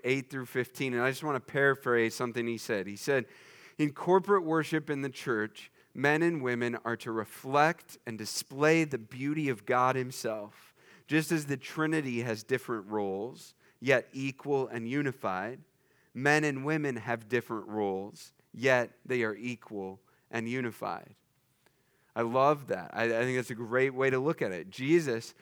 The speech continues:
was constantly deferring to the Father's will and leadership in the Gospels, right? You read, you read through Matthew, Mark, Luke, and John. He's always saying, he's always deferring to the Father and his will.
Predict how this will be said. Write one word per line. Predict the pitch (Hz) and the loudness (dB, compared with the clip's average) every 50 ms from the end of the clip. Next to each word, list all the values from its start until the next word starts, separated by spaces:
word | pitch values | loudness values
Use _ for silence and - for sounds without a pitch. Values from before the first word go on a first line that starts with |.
| - - - _ _ _ _ _ | -20 -20 -20 _ _ _ _ _
was | - 123 - | -8 -8 -8
constantly | - 135 127 139 143 147 156 160 156 - - 190 170 156 156 147 143 | -8 -4 0 4 6 6 6 4 2 -2 -4 -4 -2 -2 -2 -4 -4
deferring | 139 127 127 - - - 139 143 147 156 156 156 151 151 151 156 | -4 -6 -8 -10 -8 -6 -2 -2 0 0 2 2 0 0 -2 -4
to | 147 - 131 | -6 -8 -8
the | 110 107 98 | -8 -8 -10
Father's | - - - - 147 139 143 147 151 156 147 151 151 151 151 156 156 143 - - - _ _ _ _ - | -14 -14 -6 2 6 8 10 10 10 8 6 6 4 4 4 4 2 0 -4 -8 -12 _ _ _ _ -14
will | 107 120 135 151 151 151 156 156 156 156 156 143 - | -6 2 6 8 10 10 10 10 8 6 4 2 0
and | 110 120 113 110 123 | -2 -4 -4 -2 -2
leadership | 143 151 151 156 143 - - 135 127 113 - 123 | -2 0 0 0 0 0 0 0 0 0 -2 -4
in | 120 117 | -4 -4
the | 117 | -2
Gospels, | 104 127 131 135 135 135 - - - - 101 87 82 82 101 | 2 4 4 4 4 2 -2 -8 -12 -12 -12 -12 -10 -2 2
right? | 120 135 143 | 2 2 2
You | 131 120 120 | 2 -2 -6
read, | 113 113 127 143 147 147 135 127 | -6 -4 -2 0 0 0 0 -2
you | 117 120 123 | -6 -6 -4
read | 139 143 135 - - | -4 -4 -4 -4 -4
through | 151 151 151 139 | -2 -2 0 0
Matthew, | 120 120 127 131 131 131 139 | 4 6 6 6 4 2 0
Mark, | 131 127 131 131 139 | 0 0 0 0 -2
Luke, | 139 123 120 | -4 -6 -4
and | 117 | 0
John. | 113 143 139 123 | 4 4 4 4
He's | 110 98 98 | 4 0 0
always | 120 123 127 127 120 117 | 0 2 2 2 0 -2
saying, | - - - 139 135 131 120 107 - - - - - | -4 -4 -2 0 0 0 0 -2 -6 -10 -18 -16 -12
he's | - 123 117 | -4 0 2
always | 135 131 135 120 | 2 2 2 0
deferring | - 127 - - - 143 143 143 143 139 131 117 - - - - - _ - | -2 -4 -4 -4 -2 2 4 4 4 4 2 -2 -6 -12 -20 -20 -20 _ -4
to | - 151 135 | 0 0 0
the | 120 117 | 0 -2
Father | - - - 135 135 139 143 143 131 123 110 | -4 -2 2 6 8 8 8 8 6 2 0
and | 104 107 117 | -2 -4 -6
his | 104 101 147 147 139 123 117 | -6 -4 -2 -2 -2 -4 -6
will. | 110 120 139 147 147 127 101 87 | -6 -2 0 2 2 2 0 -2